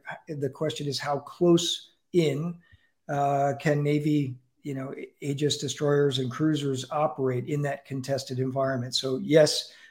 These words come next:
Aegis has got a capability. Yes, there's, you know, you're talking S M two, S M six, S M three, et cetera. Uh, but again, they're operating also in, inside the danger, inside the weapons engagement zone. And,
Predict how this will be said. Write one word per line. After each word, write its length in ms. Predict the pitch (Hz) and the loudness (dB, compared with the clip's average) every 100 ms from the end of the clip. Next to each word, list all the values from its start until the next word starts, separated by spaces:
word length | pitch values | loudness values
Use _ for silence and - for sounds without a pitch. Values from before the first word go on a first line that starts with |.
| _ | _
Aegis 400 | 151 156 151 147 | 2 4 4 2
has 160 | 143 131 | 0 2
got 160 | 147 | 2
a 60 | 139 | 2
capability. 640 | 147 143 135 135 156 151 139 | 0 -2 0 4 6 6 4
Yes, 420 | 139 147 147 - | 6 6 4 0
there's, 400 | 147 143 131 - - _ - | 2 4 2 -4 -12 _ -6
you 80 | |
know, 80 | 135 | -4
you're 140 | 131 135 | -4 -2
talking 320 | 139 139 151 | -2 -2 -4
S 220 | 147 - | -4 0
M 140 | 139 | -2
two, 300 | 131 160 151 | 0 4 8
S 200 | 147 143 | 6 4
M 140 | 139 131 | -2 -2
six, 380 | - 156 156 151 | 0 0 0 -2
S 200 | 143 143 | -2 -2
M 120 | 135 | -6
three, 260 | - 156 | 0 2
et 80 | 139 | 2
cetera. 480 | - 160 156 135 127 - - _ - | 4 6 6 6 2 -8 -20 _ -8
Uh, 120 | 139 | -6
but 160 | 131 143 | 2 2
again, 380 | 143 151 139 - 139 | 6 6 6 -2 0
they're 320 | 135 170 160 | 10 12 12
operating 480 | 143 139 143 139 139 | 8 4 2 2 2
also 420 | 139 139 143 135 | 0 0 0 0
in, 340 | 143 139 139 - | 0 -4 -8 -8
inside 500 | 147 151 - 143 139 | -4 -2 2 2 2
the 60 | 131 | 2
danger, 400 | 139 139 131 131 | 2 0 -2 -2
inside 360 | 143 143 135 | 0 0 0
the 80 | 127 | 2
weapons 400 | 135 135 131 123 | 0 0 -4 -6
engagement 520 | 123 127 131 131 131 | -4 -2 -2 -4 -16
zone. 300 | 131 123 127 | -14 -14 -14
And, 120 | 135 | -18